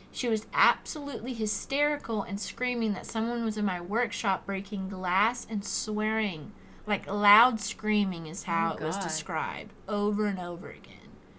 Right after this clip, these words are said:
Speaker 1: Um, furthermore, the intruder had locked the iron security gates, so, like, those, like,
Speaker 2: Yeah.
Speaker 1: heavy ones, in the front of the building. Um, and the emergency exit, she couldn't get out. So, like, literally she was hearing things breaking and, like,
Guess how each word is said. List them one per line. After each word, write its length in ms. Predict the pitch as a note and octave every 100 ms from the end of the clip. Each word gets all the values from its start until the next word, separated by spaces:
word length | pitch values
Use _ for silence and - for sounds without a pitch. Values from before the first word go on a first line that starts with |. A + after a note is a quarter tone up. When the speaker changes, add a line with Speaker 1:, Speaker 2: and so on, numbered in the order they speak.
| - - - - -
Speaker 1:
Um, 220 | G#3+ G#3+
furthermore, 640 | G#3+ B3 D4 E4 C4+ B3+ B3
the 140 | A3
intruder 480 | A3 G#3+ B3+ A#3 A3+
had 280 | A3+ G3 F#3
locked 320 | F#3 G3 -
the 80 | - -
iron 380 | F#3+ G3 A#3 D4+
security 520 | - D4+ C4+ B3 A3
gates, 440 | F#3 F3 F3 -
so, 100 | -
like, 220 | G#3 F3 -
those, 240 | G#3 G3+
like, 180 | E3+ F#3+
Speaker 2:
Yeah. 280 | G3 F#3 F3+
Speaker 1:
heavy 300 | F#3+ F#3+ G#3+
ones, 480 | A3 A#3 B3 A#3+ -
in 140 | G#3+
the 60 | G3
front 220 | - F#3+
of 60 | F3+
the 60 | F3
building. 500 | D3 C#3+ C#3+ - - - - - - - - -
Um, 200 | G#3 G#3
and 140 | G3 A3+
the 60 |
emergency 440 | A3 A#3+ C4+ - -
exit, 400 | A3 - A#3 -
she 160 | A#3
couldn't 300 | G#3 A#3+ G#3
get 120 | G#3
out. 200 | F3+ -
So, 120 | - G#3
like, 280 | F#3+ D#3 -
literally 440 | G#3 G#3+ B3 C#4+ C#4+
she 180 | - B3
was 160 | A3+
hearing 340 | A#3+ G#3 F#3 G3+
things 300 | F3+ F3+ G#3
breaking 600 | G3+ A3 B3 C4 B3+ -
and, 200 | F#3+ G3
like, 280 | F3+ -